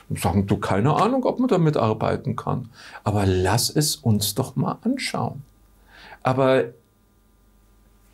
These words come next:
der Weg ist eben ein völlig anderer, so wie du vorhin gesagt hast, zum Hinterfragen.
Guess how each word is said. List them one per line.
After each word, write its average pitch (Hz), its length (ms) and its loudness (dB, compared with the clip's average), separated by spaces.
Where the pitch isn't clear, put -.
der 123 180 4
Weg 254 540 2
ist 165 300 0
eben 165 380 4
ein 127 180 4
völlig 202 500 0
anderer, 190 640 2
so 135 220 2
wie 170 100 2
du 175 140 2
vorhin 165 460 2
gesagt 160 460 0
hast, 151 200 0
zum 147 200 2
Hinterfragen. 160 920 0